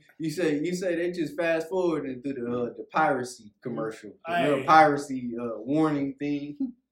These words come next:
Speaker 2: They ain't even worried about it. They like, "Hey, this cool."
Speaker 1: My
Speaker 2: But
Speaker 1: thing with those things be, uh, if it's multi-million people streaming links,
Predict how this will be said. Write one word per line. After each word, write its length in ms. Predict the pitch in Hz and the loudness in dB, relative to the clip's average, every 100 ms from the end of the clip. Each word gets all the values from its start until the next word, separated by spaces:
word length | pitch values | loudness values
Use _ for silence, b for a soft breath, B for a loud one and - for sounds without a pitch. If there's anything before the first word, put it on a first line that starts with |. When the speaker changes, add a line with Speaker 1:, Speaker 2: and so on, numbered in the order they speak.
| _ - | _ -18
Speaker 2:
They 120 | 131 | -8
ain't 240 | 147 175 160 | -4 -2 -2
even 240 | 160 160 | -4 -4
worried 240 | 165 170 151 | -4 -4 -4
about 320 | 139 139 135 | -4 -4 -4
it. 100 | 131 | -6
They 140 | 170 | -6
like, 240 | 170 139 139 | -4 -4 -4
"Hey, 160 | 156 | -6
this 140 | 143 151 | -6 -8
cool." 340 | - 143 151 b b - | -10 -10 -10 b b -8
Speaker 1:
My 200 | 180 202 | -4 -4
Speaker 2:
But 80 | 190 | 2
Speaker 1:
thing 240 | 175 165 | 4 6
with 180 | 151 139 | 4 2
those 380 | 151 147 143 143 | 2 2 -2 -4
things 360 | 143 139 127 123 | -2 -2 -6 -12
be, 360 | 127 123 117 | -6 -4 -4
uh, 420 | 117 113 107 98 90 _ _ _ _ _ _ _ - | -4 -6 -8 -12 -16 _ _ _ _ _ _ _ -8
if 200 | 247 339 | -6 0
it's 340 | 392 285 - - _ _ _ _ _ _ _ _ _ | 2 2 -2 -10 _ _ _ _ _ _ _ _ _
multi-million 1200 | 143 151 202 226 226 220 190 175 185 185 185 165 - | -2 4 6 6 6 6 6 4 6 8 8 4 6
people 560 | 285 285 165 151 143 - 294 - | 6 6 4 0 -2 -10 -18 -20
streaming 760 | 156 151 - 185 202 196 165 151 | -16 -16 -2 2 4 4 4 4
links, 560 | 160 156 120 - - | 2 2 -2 -8 -18